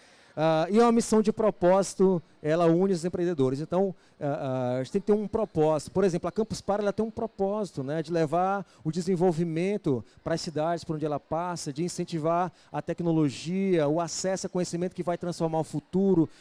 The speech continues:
de, de transformar as pessoas que estão aqui. Então, tem um propósito. Quando a gente entra, a gente sente nessa energia,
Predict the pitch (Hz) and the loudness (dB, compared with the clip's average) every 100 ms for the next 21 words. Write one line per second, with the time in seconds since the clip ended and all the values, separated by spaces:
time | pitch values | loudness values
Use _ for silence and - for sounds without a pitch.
0 | - 131 165 185 180 - 214 208 214 180 | -16 -4 -2 -2 -6 -2 -2 0 0 0
1 | 190 214 - 185 208 - - 226 233 202 | -2 -6 -6 -4 -4 -4 -6 -6 -6 -4
2 | 214 190 _ _ - 208 269 285 - 233 | -4 -4 _ _ -2 0 0 -2 -2 -2
3 | 220 190 196 180 - 160 220 208 220 190 | 0 2 4 2 0 -2 -2 -2 -4 -2
4 | 208 214 - 214 214 175 165 151 120 113 | -2 -4 -4 -6 -4 -8 -4 -2 -4 -4
5 | 127 120 | -4 -4